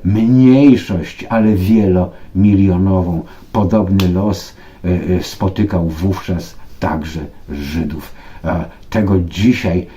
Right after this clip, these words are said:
nie chcecie przyznać, zamiatacie to pod dywan, bo my, my, nas, tych, e, Chrystusów Europy jest najwięcej, którzy otrzymali medal Sprawiedliwy wśród Narodów Świata.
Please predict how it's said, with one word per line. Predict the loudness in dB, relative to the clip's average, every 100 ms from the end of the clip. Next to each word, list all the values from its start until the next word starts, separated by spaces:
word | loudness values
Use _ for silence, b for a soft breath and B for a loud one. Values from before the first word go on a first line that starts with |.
| B 0
nie | 2 2
chcecie | -2 -8 -8 -4 -6
przyznać, | -6 -8 -4 -2 -2 -4 -2
zamiatacie | 0 0 -2 -4 -2 -4
to | -4
pod | -6 -4 -6 -4
dywan, | -2 0 0 -2 -2
bo | 0 0
my, | 2 2 2 4 4 4 2 B B B B B
my, | 0 2 4 6 4 4
nas, | 2 2 2 0 -4 -14 B B B
tych, | -2 -2 -4 B B -2
e, | 2 2
Chrystusów | 2 4 4 0 2 2 4 0 2
Europy | 2 4 2 2 4
jest | 4 2
najwięcej, | 2 2 2 -2 0 2 2 0 0 0 0
którzy | 0 0 2 -2 B B B
otrzymali | -4 -4 -4 -4 0 2 2 2
medal | 2 2 0 0 -2
Sprawiedliwy | -4 -6 -2 0 0 0 0 0 0 -4
wśród | -2 -4 -2
Narodów | -4 -2 -2 -2 -6 -10
Świata. | -4 0 0 0 -2 -4